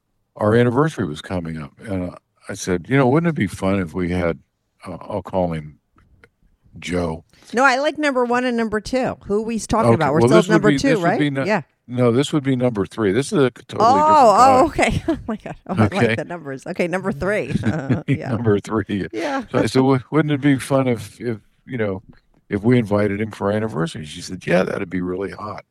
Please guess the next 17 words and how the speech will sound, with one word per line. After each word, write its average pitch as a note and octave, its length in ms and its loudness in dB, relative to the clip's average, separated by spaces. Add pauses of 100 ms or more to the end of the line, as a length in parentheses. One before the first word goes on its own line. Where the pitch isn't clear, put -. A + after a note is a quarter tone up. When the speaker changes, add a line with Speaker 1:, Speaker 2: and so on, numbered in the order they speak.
Speaker 2:
Mm-hmm. F#3 440 -2 (400)
Speaker 1:
So A2+ 200 2
there's G#2+ 200 2
a G2 80 0
really A2+ 480 2
elegant G#2 420 -2
hotel F2 600 -4 (420)
nearby F#2+ 380 -2
where E2+ 220 -2
we D#2 200 -8
live. D#2 440 -10
It's, - 280 -14
it's - 140 -18 (540)
one A2 180 0
of G#2+ 60 -2
those F#2 220 0
few G#2 540 -2